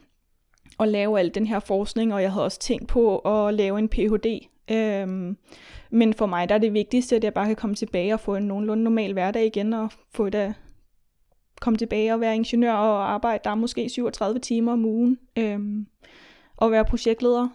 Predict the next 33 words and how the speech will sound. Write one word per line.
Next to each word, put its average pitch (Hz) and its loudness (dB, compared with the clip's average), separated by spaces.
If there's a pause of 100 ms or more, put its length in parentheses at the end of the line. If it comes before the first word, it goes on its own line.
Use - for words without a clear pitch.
(120)
og 233 0
så, 220 -2
øh, 214 -4 (460)
og 214 -4
så 240 -6
rejse 220 -2
lidt 254 0
en 247 4
gang 254 0
imellem. 254 0 (220)
Øhm, 233 0 (180)
måske, 240 -2 (160)
måske 247 0
ride 254 0
lidt - -6 (500)
ved 254 0
siden 269 2
af. 269 -4 (240)
Øhm, 226 -4
men, 226 2
men 226 0
jeg 220 -2
har 214 -2
ikke 202 -4
behov 247 0
for 247 0
at 233 -2 (1400)
komme 220 2
tilbage 214 0
på 233 0
det 226 -2
her, 226 0 (720)
altså, 214 -4